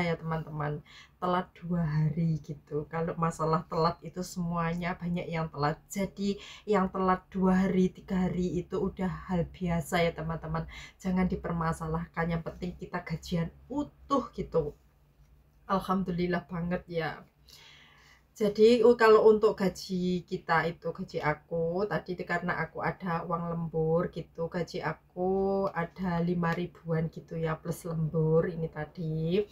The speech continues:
Terus, uh, buat bayar les si bocil dan juga asuransi si bocil. Ntar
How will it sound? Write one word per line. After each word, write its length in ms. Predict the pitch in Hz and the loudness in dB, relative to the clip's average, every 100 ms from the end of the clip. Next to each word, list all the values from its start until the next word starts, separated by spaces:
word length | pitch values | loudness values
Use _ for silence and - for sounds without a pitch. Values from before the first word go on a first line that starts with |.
| - - - - _ - - - | -8 -18 -20 -20 _ -20 -20 -2
Terus, 320 | - 233 - - - | 2 2 0 -12 2
uh, 240 | 202 196 196 | 4 4 2
buat 320 | - 185 185 - | -2 0 0 -2
bayar 320 | 202 185 185 185 | -2 2 2 4
les 160 | 180 180 | 2 0
si 240 | - 190 | -4 -10
bocil 400 | - 175 - 196 | -6 -8 -6 -6
dan 240 | 196 180 | -2 -2
juga 340 | 175 185 - 180 | -2 -6 -6 -4
asuransi 640 | 180 180 180 170 170 185 180 | -4 -4 -4 -4 -4 -4 -6
si 160 | - | -8
bocil. 880 | - 180 165 - 170 170 175 185 185 | -10 -10 -10 -10 -8 -4 0 0 -2
Ntar 160 | 180 | -2